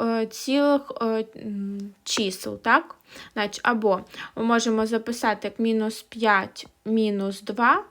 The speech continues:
і мінус х поки що. Поміняли місцями для зручності. Далі. Це у нас з вами віднімання, так? Тому згадуємо правило, треба до зменшуваного додати протилежне число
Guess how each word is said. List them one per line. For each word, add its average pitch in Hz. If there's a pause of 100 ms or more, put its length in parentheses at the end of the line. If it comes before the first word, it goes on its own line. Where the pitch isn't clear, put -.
(140)
і 220
мінус 269
х -
поки 196
що. -
Поміняли 240
місцями 196
для 269
зручності. 294 (380)
Далі. 220 (920)
Це 339
у 247
нас 247
з 233
вами 190 (360)
віднімання, 240
так? 311
Тому 247
згадуємо 269
правило, 196
треба 220 (280)
до 254
зменшуваного 254 (240)
додати 214 (240)
протилежне 254
число 226